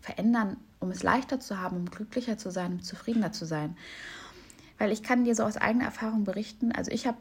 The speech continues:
total viele Programmierungen, wie wir, wie wir fast alle. Und erst war ich in so Kontexten, die mir nicht so gut getan haben, wo ich so ein Pinguin war in der Wüste, was ich aber lange nicht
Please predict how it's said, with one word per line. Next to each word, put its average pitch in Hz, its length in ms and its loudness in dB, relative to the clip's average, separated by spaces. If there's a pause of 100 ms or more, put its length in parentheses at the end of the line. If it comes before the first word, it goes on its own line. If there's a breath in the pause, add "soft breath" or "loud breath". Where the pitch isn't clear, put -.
total 190 320 0
viele 262 260 2
Programmierungen, 277 840 8
wie 196 180 0
wir, 208 220 -4
wie 190 160 -2
wir 185 120 -2
fast 180 280 -8
alle. 254 260 6
Und 196 200 -2
erst - 320 -4
war 196 120 0
ich 202 160 -8
in 190 140 -6
so 185 160 -6
Kontexten, 262 720 -2
die 240 100 0
mir 233 140 6
nicht 220 160 2
so 220 80 -8
gut 220 180 -6
getan 214 420 -2
haben, 202 260 -2
wo 196 60 -6
ich 202 140 -8
so 208 100 -8
ein 202 80 -6
Pinguin 208 540 0
war 196 240 -2 (100)
in 196 80 -4
der 185 160 -4
Wüste, 254 420 2 (840)
was 202 180 0
ich 220 80 -2
aber 208 120 4
lange 240 240 10
nicht 254 260 6